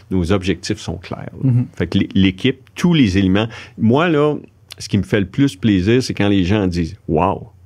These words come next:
Speaker 1: Lionel Carman est vraiment rendu bon, là. » Parce que Lionel Carman, c'est le ministre des Services sociaux. Fait que si les gens apprécient Lionel Carman, c'est parce que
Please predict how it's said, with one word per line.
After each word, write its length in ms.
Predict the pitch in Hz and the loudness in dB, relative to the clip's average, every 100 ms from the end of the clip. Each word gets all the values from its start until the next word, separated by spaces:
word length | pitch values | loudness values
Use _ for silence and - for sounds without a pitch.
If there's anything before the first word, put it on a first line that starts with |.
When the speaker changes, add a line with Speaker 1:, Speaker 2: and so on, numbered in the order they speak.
| _ _ _ _ | _ _ _ _
Speaker 1:
Lionel 360 | 85 82 90 92 | -4 0 0 -2
Carman 360 | 78 78 87 90 | -4 -4 -2 -2
est 100 | 80 | -4
vraiment 480 | 76 82 87 87 85 | -4 -2 -2 -2 -2
rendu 220 | 80 80 | -2 -2
bon, 240 | 90 90 | -2 -2
là. » 80 | 87 - | -4 -8
Parce 140 | 92 | -8
que 80 | - | -4
Lionel 540 | 85 - 92 87 104 110 | -4 -2 0 2 0 0
Carman, 320 | 95 85 117 | -2 0 0
c'est 140 | - | 0
le 60 | 85 | 0
ministre 320 | 82 101 110 | 2 2 0
des 60 | 85 | -2
Services 400 | - 82 85 - | -2 -2 -2 -4
sociaux. 400 | - 82 - 98 - - - - - - - - | -6 -4 -2 -2 -6 -20 -20 -20 -20 -20 -20 -12
Fait 80 | 90 | -10
que 60 | |
si 180 | - - | -6 -2
les 160 | 107 95 | 2 2
gens 280 | 87 120 113 | 2 2 0
apprécient 520 | 92 82 90 85 - 107 | -2 -2 -2 -2 0 0
Lionel 300 | 87 90 87 | 2 2 0
Carman, 300 | 87 92 120 | 0 0 0
c'est 160 | - | -2
parce 180 | 87 85 | -6 -6
que 120 | - | -4